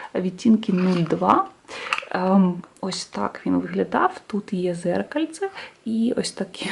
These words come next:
<laughs> було тут. А, такий доволі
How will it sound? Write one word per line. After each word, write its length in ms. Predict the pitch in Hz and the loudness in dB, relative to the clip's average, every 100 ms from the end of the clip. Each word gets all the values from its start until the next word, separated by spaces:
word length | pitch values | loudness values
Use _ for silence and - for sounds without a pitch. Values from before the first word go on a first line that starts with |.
| - - | -6 -6
<laughs> 200 | - - | -4 -2
було 100 | - | -2
тут. 280 | - 170 - - - - - | 0 -2 -4 -10 -10 -12 -10
А, 400 | 185 180 180 190 - 220 | -6 -2 -2 -2 -4 -2
такий 240 | 214 220 | 0 4
доволі 640 | 208 202 190 226 240 220 | 6 6 6 8 8 8